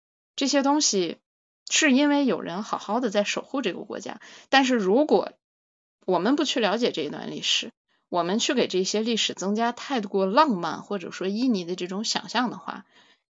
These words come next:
焉知有一天自己会不会被自愿的那一个？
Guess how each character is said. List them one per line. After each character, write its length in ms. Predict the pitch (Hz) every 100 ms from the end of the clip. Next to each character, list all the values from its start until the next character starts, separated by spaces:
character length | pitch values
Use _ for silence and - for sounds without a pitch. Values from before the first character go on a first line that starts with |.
| _
焉 220 | 233 254
知 280 | 240 247 254
有 160 | 208 160
一 100 | -
天 240 | - 220
自 140 | 240 262
己 140 | -
会 180 | - 190
不 100 | 165
会 240 | 175 175 -
被 140 | 233
自 160 | 175 143
愿 180 | 123 90
的 100 | -
那 100 | -
一 120 | -
个？ 260 | - -